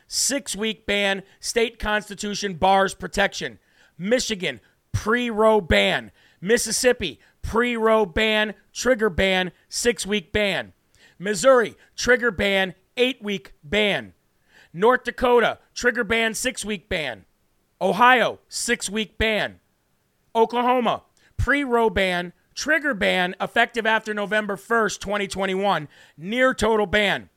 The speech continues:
South Carolina, six-week ban. South Dakota, trigger ban. Tennessee, trigger ban. We already talked about that. Texas, we've already talked about that. Utah, trigger ban, near total ban. West Virginia,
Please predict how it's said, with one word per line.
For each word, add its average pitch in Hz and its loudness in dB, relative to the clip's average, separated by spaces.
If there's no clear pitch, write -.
South 202 0
Carolina, 220 4
six-week 202 -6
ban. 147 -4
South 208 2
Dakota, 220 2
trigger 208 0
ban. 160 0
Tennessee, 240 -2
trigger 220 0
ban. 208 2
We 196 2
already 202 2
talked 202 0
about 196 -2
that. 190 0
Texas, 233 0
we've 175 -4
already 202 6
talked 202 0
about 196 -2
that. 208 2
Utah, 220 2
trigger 233 2
ban, 233 0
near 233 -2
total 226 0
ban. 208 -2
West 226 2
Virginia, 226 -4